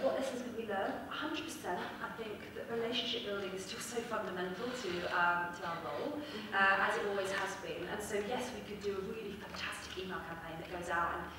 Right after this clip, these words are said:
Speaker 1: it looks beautiful. But ultimately, when you meet someone face to face and you have that one-on-one interaction, uh, you're much more likely to create that relationship or, or be able to prove something a little bit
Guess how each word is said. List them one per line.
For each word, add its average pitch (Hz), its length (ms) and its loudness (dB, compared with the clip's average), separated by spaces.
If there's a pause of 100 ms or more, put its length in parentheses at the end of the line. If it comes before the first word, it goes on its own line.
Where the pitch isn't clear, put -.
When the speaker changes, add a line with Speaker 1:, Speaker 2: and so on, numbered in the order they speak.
Speaker 1:
it 202 60 -4
looks - 140 -6
beautiful. 196 520 -4 (200)
But - 100 0
ultimately, 254 400 0
when 226 120 0
you 240 100 4
meet 247 140 2
someone 196 260 -2
face 190 200 -2
to - 140 -6
face 226 220 0
and 180 100 -4
you 180 60 -6
have 185 160 -4
that - 160 -2
one-on-one 185 280 0
interaction, 175 720 -2 (340)
uh, 190 240 0
you're 202 160 -2
much 190 240 -2
more 190 120 0
likely 190 440 -2
to 185 200 -2 (280)
create 202 360 -2
that - 320 0
relationship 208 600 0 (160)
or, 180 80 0
or - 320 -6
be 208 80 -2
able 196 120 -4
to 185 200 -6
prove 202 240 -4
something 202 240 -6
a 196 80 -6
little 185 160 -6
bit - 80 -6